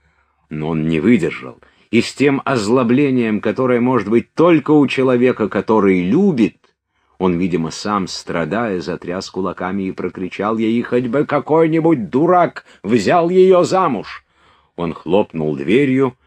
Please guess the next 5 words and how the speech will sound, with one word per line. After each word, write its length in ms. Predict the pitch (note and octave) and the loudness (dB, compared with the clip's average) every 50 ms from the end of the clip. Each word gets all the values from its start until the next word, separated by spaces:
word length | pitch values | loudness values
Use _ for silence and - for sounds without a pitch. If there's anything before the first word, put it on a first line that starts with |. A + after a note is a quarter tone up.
| _ _ - | _ _ -4
позвал 500 | F#2+ F2+ E2 - D#2 D2+ F2+ G2 F#2 D#2 | -4 -4 -2 -2 -2 0 0 2 0 0
к 60 | - | -4
себе 340 | - - - C2 C#2+ C#2+ C2+ | -10 -12 -10 -10 -8 -8 -8
мадемуазель 560 | B1 B1+ C2 C#2 D2 C#2 C2 - D#2 D2+ C2+ | -10 -10 -10 -10 -10 -10 -8 -8 -8 -8 -8
Бурьен 600 | B1+ C2+ C#2+ C2+ C2+ C2 F#2 A#2+ C#3 C3 B2 B2 | -8 -8 -8 -8 -6 -2 -2 -2 -2 -2 -6 -8